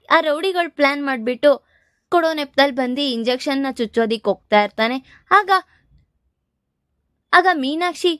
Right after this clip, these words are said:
ವಾಶ್‌ರೂಮಿಂದ ಬಂದು ನೋಡ್ತಾಳೆ. "ಹೇ, ಏನೋ ಮಾಡ್ತಿದ್ಯಾ ಇಲ್ಲಿ?" ಅಂತ ಕೇಳ್ತಾ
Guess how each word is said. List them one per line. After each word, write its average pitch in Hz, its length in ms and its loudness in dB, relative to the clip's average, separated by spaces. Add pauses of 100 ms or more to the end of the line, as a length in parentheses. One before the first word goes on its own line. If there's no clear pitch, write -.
(120)
ವಾಶ್‌ರೂಮಿಂದ 294 680 0
ಬಂದು 262 320 -4
ನೋಡ್ತಾಳೆ. 214 520 -2 (400)
"ಹೇ, 294 120 4 (260)
ಏನೋ 320 280 0
ಮಾಡ್ತಿದ್ಯಾ 302 500 -2
ಇಲ್ಲಿ?" 294 340 -4
ಅಂತ 269 220 -4 (500)
ಕೇಳ್ತಾ 196 320 0